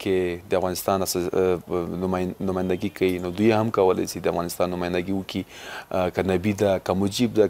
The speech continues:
که نور داسې موږ دوستان دي، که احمد ولی هوتک ده، که، که،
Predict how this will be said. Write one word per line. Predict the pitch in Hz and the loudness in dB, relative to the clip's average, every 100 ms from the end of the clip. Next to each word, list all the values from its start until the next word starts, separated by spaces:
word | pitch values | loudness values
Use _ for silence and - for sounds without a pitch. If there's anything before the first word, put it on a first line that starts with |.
| - | 2
که | 104 | 2
نور | 120 110 | 2 4
داسې | 104 - 101 101 | 4 2 -2 -2
موږ | 101 95 92 | -2 -2 -2
دوستان | 92 - 95 92 87 | -2 0 -2 0 -4
دي، | - | 0
که | 85 | 0
احمد | 101 98 104 | 2 2 4
ولی | 110 110 | 6 4
هوتک | 107 117 - 104 | 4 2 2 4
ده، | 95 87 - - - - - | 4 2 -4 -12 -12 -12 -4
که، | 107 | -2
که، | 95 | 0